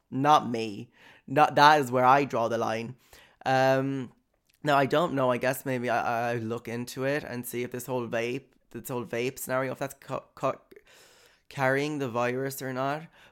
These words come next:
But in the same way, it's like, you know, in the same way, I guess, then a fart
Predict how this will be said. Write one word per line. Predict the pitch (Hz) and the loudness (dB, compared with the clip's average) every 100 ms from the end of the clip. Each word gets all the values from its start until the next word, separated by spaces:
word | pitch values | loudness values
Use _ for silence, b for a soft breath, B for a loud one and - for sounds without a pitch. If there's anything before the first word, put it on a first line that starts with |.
| - | -8
But | 107 | -4
in | 151 151 | -4 -4
the | 143 | -6
same | - 143 151 160 135 | -4 -2 0 -2 -2
way, | 131 139 131 117 120 - _ _ - | -2 -2 -4 -6 -10 -16 _ _ -6
it's | 135 127 131 | -6 -6 -4
like, | 120 117 113 110 _ _ _ _ _ _ _ _ _ _ _ _ _ 107 104 98 | 0 0 -2 -8 _ _ _ _ _ _ _ _ _ _ _ _ _ -16 -14 -6
you | 131 | -4
know, | 127 123 | -2 -2
in | |
the | 123 | -4
same | - 127 | -4 -4
way, | 123 123 | -2 -2
I | |
guess, | 120 123 | -4 -6
then | 131 120 | -6 -8
a | |
fart | - 135 123 131 175 - | -4 0 0 0 -4 -14